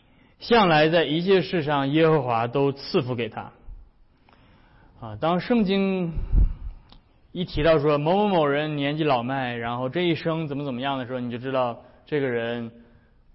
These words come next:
离进坟墓的日子不远了，对吧？所以开始总结他的一生。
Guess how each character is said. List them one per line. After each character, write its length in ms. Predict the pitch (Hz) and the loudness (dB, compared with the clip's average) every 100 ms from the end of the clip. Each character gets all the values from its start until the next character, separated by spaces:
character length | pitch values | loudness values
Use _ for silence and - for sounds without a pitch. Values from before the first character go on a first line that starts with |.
| _ _ _ _ | _ _ _ _
离 480 | 135 123 123 131 131 | -10 -6 -2 -2 -4
进 240 | 127 151 | -4 -6
坟 160 | 127 120 | -4 -4
墓 160 | 131 143 | -4 -4
的 100 | 123 | -4
日 140 | 127 | -4
子 80 | 117 | -6
不 160 | 123 | -4
远 160 | 127 98 | -4 -6
了， 160 | 73 - - | -10 -20 -20
对 80 | |
吧？ 120 | 113 - _ _ _ _ _ _ _ _ | -20 -20 _ _ _ _ _ _ _ _
所 180 | - 127 | -6 -4
以 360 | 123 113 110 117 - _ | -2 -4 -6 -10 -20 _
开 160 | - 143 | -4 -2
始 120 | 151 | -2
总 420 | - 156 135 131 | 0 0 2 0
结 480 | 117 127 151 180 190 | 0 4 4 4 2
他 180 | - 151 | -4 -4
的 80 | |
一 220 | 165 180 151 | -2 0 -2
生。 380 | - 135 127 | -2 -4 -6